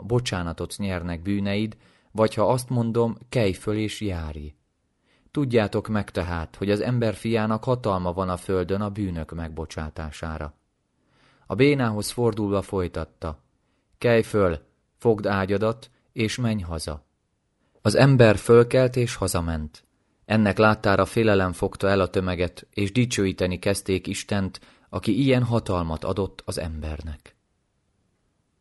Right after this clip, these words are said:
Elmélkedés. Jézus galileai működésének ismertetése során Máté evangélista tíz csodát ír le.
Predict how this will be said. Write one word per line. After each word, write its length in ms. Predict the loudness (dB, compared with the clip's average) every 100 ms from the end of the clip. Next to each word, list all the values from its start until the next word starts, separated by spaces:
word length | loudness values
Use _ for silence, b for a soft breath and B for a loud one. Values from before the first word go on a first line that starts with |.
| _ -8
Elmélkedés. 920 | -4 -2 -4 -6 -6 -6 -8 -12 -20 _ _ _ _ _ b b b b b b b
Jézus 540 | 4 4 4 0 -4 -8
galileai 600 | 6 8 8 6 6 4
működésének 960 | 4 2 2 2 2 2 0 0 -2 -4
ismertetése 800 | -4 0 0 2 0 0 0 0
során 420 | 0 2 2 4
Máté 340 | 2 2 2
evangélista 720 | 2 2 0 0 -2 -2 -2 -2
tíz 420 | -2 -2 -4 -4
csodát 460 | -2 0 -2 -4
ír 180 | -6 -8
le. 220 | -6 -6